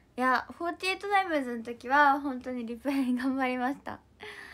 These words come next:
みんなが、はい、投票してくださった方全員に。嬉しくてママに報告した。えー、可愛すぎる。<laughs> 可愛すぎるんですけど。<laughs>ビンタしてください。わかった。オッケ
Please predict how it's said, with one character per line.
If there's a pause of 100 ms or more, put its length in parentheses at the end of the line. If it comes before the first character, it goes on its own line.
(200)
み
ん
な
が、 (380)
は
い、
投
票
し
て
く
だ
さ
っ
た
方 (140)
全
員
に。 (1300)
嬉
し
く
て
マ
マ
に
報
告
し
た。 (100)
え
ー、 (240)
可
愛 (240)
す
ぎ (140)
る。 (600)
<laughs>
可
愛
す
ぎ
る
ん
で
す
け
ど。 (760)
<laughs>
ビ
ン
タ
し
て
く
だ
さ
い。
わ
か
っ
た。
オ
ッ
ケ